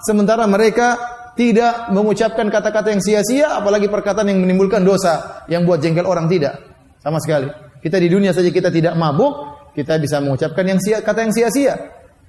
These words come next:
Nah, apalagi kalau kita orang sudah teler, maka akan mengucapkan kata-kata yang menyakiti orang lain, ya, menjengkelkan orang lain. Mereka tidak ada kesedihan sama sekali.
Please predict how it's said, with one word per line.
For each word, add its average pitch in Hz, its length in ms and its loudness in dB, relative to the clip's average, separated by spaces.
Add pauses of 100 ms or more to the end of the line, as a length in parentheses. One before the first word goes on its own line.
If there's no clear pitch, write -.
Nah, 123 160 -10
apalagi 156 240 2
kalau 185 160 2
kita 190 240 0
orang 196 160 2
sudah 180 240 2
teler, 262 240 2 (320)
maka 180 200 -2
akan 180 280 0
mengucapkan 180 360 -2
kata-kata 170 440 -2
yang 165 80 0
menyakiti 170 480 0
orang 165 240 0
lain, 170 300 2 (580)
ya, 143 320 -2
menjengkelkan 165 560 0
orang 160 240 0
lain. 165 400 0 (320)
Mereka 294 380 2 (420)
tidak 202 320 2
ada 226 240 2 (1200)
kesedihan 165 480 0
sama 143 240 0
sekali. 113 400 -4